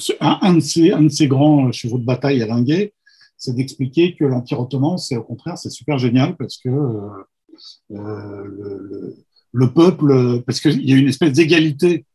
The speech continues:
euh, de tous les sujets, euh, devant le, il n'y a pas d'aristocratie,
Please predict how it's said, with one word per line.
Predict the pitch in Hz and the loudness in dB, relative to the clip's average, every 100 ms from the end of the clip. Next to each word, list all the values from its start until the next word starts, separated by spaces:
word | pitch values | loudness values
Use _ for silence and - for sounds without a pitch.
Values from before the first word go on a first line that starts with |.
| _ _ _ _ 139 | _ _ _ _ -10
euh, | 127 | -6
de | 117 | -4
tous | 123 175 | -4 -4
les | 143 | -4
sujets, | - 135 123 156 135 - _ _ | -4 -6 -2 -2 -4 -12 _ _
euh, | 123 117 113 | -14 -12 -6
devant | 131 120 117 135 | 0 0 2 4
le, | 123 107 110 | 4 2 0
il | |
n'y | 123 | -2
a | |
pas | 156 | 0
d'aristocratie, | 143 123 - 131 120 196 | 0 -2 -6 -10 -8 -8